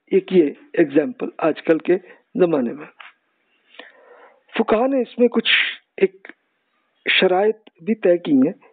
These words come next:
कि यार ये base हो तो तभी मसाले मुरसला होनी चाहिए, वरना नहीं। मसलहत शरीयत के किसी मकसद या हुक्म की खिलाफ वर्जी ना हो, यानी कुरान और सुन्नत में जितना हुक्म है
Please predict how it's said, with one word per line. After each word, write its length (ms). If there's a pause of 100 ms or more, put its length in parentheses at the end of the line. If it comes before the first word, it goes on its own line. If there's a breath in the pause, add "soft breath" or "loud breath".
(120 soft breath)
कि 160
यार 140
ये 220
base 340
हो 140
तो 100 (100)
तभी 260 (520 soft breath)
मसाले 420
मुरसला 400 (440 soft breath)
होनी 220
चाहिए, 260
वरना 360
नहीं। 200 (460 soft breath)
मसलहत 500
शरीयत 500
के 100
किसी 400
मकसद 500
या 100
हुक्म 360
की 200 (440 loud breath)
खिलाफ 320
वर्जी 280
ना 100
हो, 80 (800)
यानी 180
कुरान 460
और 120
सुन्नत 380
में 80
जितना 260
हुक्म 320
है 60